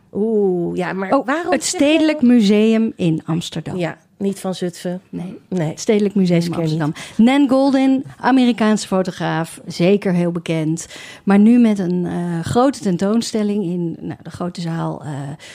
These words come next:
Speaker 2: in Stedelijk. Met foto's die tot film gemaakt zijn. Hè, daar is, eh, op zich doet ze dat al heel lang.
Speaker 1: Mhm.
Speaker 2: Eh, nu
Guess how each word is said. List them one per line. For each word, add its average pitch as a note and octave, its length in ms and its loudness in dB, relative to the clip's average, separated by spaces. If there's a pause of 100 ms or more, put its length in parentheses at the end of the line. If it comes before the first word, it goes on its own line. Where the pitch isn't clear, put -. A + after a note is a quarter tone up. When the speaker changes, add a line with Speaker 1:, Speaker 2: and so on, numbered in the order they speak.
(280)
Speaker 2:
in G#3+ 200 4
Stedelijk. A3+ 840 0 (280)
Met A3 260 4
foto's D#4+ 1160 0 (240)
die B3+ 360 4
tot C4+ 260 -2
film C4 420 2
gemaakt C#3+ 500 -4
zijn. D#3 260 -8
Hè, A#3 120 -2
daar G#3 200 0
is, - 180 -6
eh, D#3+ 320 -4
op F#3+ 120 0
zich F#3 260 0
doet A#3 220 2
ze G#3+ 100 -4
dat G3 160 2
al F3 160 0
heel F3+ 200 2
lang. G#3+ 420 2
Speaker 1:
Mhm. G#3 80 -6
Speaker 2:
Eh, F#3 160 -2
nu G#3+ 320 4